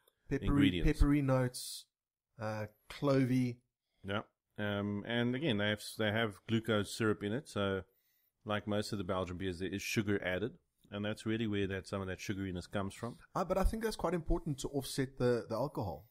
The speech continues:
Speaker 1: You
Speaker 2: Yeah.
Speaker 1: know, I, 'cause I'm actually not tasting a heck of a lot of alcohol now,
Speaker 2: No,
Speaker 1: which is
Speaker 2: and
Speaker 1: a, a testament to its,
Speaker 2: Well, that's the
Speaker 1: to
Speaker 2: skill
Speaker 1: its
Speaker 2: of the
Speaker 1: brewing.
Speaker 2: Belgians. You know,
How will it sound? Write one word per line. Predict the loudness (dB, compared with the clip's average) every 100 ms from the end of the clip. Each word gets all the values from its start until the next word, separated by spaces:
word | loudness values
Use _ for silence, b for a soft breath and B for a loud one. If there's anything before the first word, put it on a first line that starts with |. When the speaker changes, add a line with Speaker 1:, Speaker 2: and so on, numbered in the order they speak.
| _ -4
Speaker 1:
You | -2
Speaker 2:
Yeah. |
Speaker 1:
know, | 0 0
I, | 0 -2 0
'cause | 0 2
I'm | 2
actually | 0 -4 -2
not | -2
tasting | 0 0 0 -2
a | -2
heck | 0 0 0
of | 0
a |
lot | -2 -2
of | -2
alcohol | -2 -2 -2
now, | 0
Speaker 2:
No, | 0
Speaker 1:
which | 0
is | 0 0
Speaker 2:
and | 0
Speaker 1:
a, | -2
a | 2
testament | 0 2 0 0 0
to | 0
its, | 0 -2
Speaker 2:
Well, | -6 -4
that's | -4 -4
the |
Speaker 1:
to | -4
Speaker 2:
skill | 2 4
Speaker 1:
its | 4
Speaker 2:
of |
the | 6
Speaker 1:
brewing. | 6 4
Speaker 2:
Belgians. | 2 0 -2
You | 0
know, | 0 0